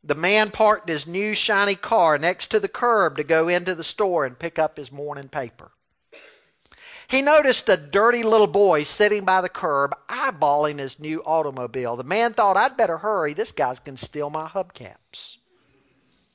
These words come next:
Coming out of the store, he was getting in his car when the little boy asked, "Mister, how much would a car like that cost?" The man replied,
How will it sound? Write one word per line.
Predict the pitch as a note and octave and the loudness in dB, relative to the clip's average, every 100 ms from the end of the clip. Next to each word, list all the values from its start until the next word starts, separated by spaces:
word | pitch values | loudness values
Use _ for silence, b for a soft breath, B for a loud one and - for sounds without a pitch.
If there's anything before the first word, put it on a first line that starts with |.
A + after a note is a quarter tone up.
| _ _ _ - | _ _ _ -8
Coming | D#3 D#3+ | -2 2
out | F3+ | 2
of | F#3 | 2
the | |
store, | - - A#3 G#3+ D#3 | -4 -2 2 2 2
he | C#3+ | -4
was | A#2+ | -4
getting | D#3 D3+ | -4 -2
in | F3+ | -6
his | G3 | -8
car | - C#4+ D4 F3 C3+ C#3+ B B B B B | -4 0 2 2 0 -4 B B B B B
when | - C3+ | -14 -6
the | |
little | D3+ A3+ | 0 4
boy | B3+ C#4 | 6 6
asked, | C4 F#3+ C#3 - | 6 4 2 -2
"Mister, | F3 D4+ - C#4+ C4+ - _ | 0 0 0 -2 -2 -4 _
how | - F#4 G#4 G#4 F4 | -4 0 2 2 2
much | B3 C4 - - G#3 | 2 2 2 -6 -2
would | F3 | 0
a | E3+ | -2
car | - A3 B3 A#3 | -2 0 0 0
like | A3 G#3+ | 0 -2
that | F#3+ G3+ - | -2 -4 -4
cost?" | - F3 B2+ G#2 - - | -6 -4 -4 -8 -16 -14
The | A#2+ | -14
man | C3 D#3 E3+ | -10 -8 -6
replied, | F3+ F3 F3 C3+ A2 | -8 -8 -2 -2 -4